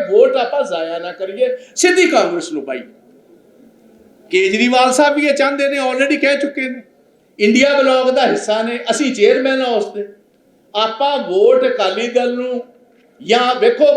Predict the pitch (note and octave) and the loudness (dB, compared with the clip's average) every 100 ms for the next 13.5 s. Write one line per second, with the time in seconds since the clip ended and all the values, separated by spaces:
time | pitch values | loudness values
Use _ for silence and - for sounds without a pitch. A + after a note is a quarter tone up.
0 | - E3+ F#3 G#3 G#3 C4+ D4 C4+ A3+ A#3+ | 0 -4 2 2 2 0 0 2 2 2
1 | B3 B3 B3 C4 B3 A#3 A3+ G3+ D#3+ - | -2 -2 0 2 2 0 0 0 0 -4
2 | D#3 C3+ A#2+ - _ _ _ A#3 A#3 A#3 | -8 -8 -14 -18 _ _ _ -2 0 0
3 | A3+ A#3 A3 G#3+ A#3+ - E3 F3 A#3 A#3+ | 0 2 0 -2 -6 -10 -8 -4 -4 -2
4 | A#3 - D3 D#3+ G#3+ - - A3+ G#3+ G3 | -4 -4 -4 0 0 -2 -4 -2 0 -2
5 | C#3 A#2 G#2 G2 _ _ _ _ _ _ | -4 -6 -14 -20 _ _ _ _ _ _
6 | _ _ _ _ _ F#3 F#3 A3 B3+ C#4 | _ _ _ _ _ -2 2 2 0 0
7 | C#4 C#4+ C#4 C4+ C4+ - - _ _ B3+ | 0 2 2 0 -2 -8 -18 _ _ 2
8 | B3+ B3+ B3+ B3 A#3+ G3 G3 G3+ G3 E3+ | 4 6 6 6 4 4 2 -2 -4 -6
9 | B2+ B2 - _ _ _ _ _ _ _ | -6 -10 -16 _ _ _ _ _ _ _
10 | _ _ _ _ A#3 A#3+ A3+ A3+ B3 D4+ | _ _ _ _ 0 2 4 4 4 2
11 | D4 C4 A#3+ A#3 A#3+ - - _ - B3 | 0 -4 -2 -2 -4 -10 -20 _ -2 0
12 | - G#3 C4 D4+ D4+ C#4+ C4+ A3 G3+ A3 | 4 4 6 4 2 0 2 4 2 2
13 | A#3 G3 F#3+ F#3 G3+ | 2 2 2 0 0